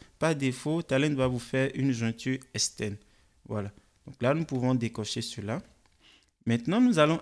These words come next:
inclure la colonne lookup dans la sortie. Donc pour inclure la colonne lookup dans la sortie, cela veut dire en fait que dans la sortie, nous allons récupérer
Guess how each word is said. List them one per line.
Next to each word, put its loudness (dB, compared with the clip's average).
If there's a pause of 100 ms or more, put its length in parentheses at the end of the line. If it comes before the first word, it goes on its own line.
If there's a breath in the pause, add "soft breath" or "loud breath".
(120)
inclure 0 (140)
la 0
colonne 0 (140)
lookup 0 (160)
dans -2
la 0
sortie. -4 (500 soft breath)
Donc -2
pour -2
inclure 0
la 2
colonne 0
lookup -4
dans -2
la -2
sortie, -6 (200 loud breath)
cela 0
veut 0
dire 2
en 2
fait -6
que -4
dans 0
la 0
sortie, -6
nous -2
allons 0
récupérer -2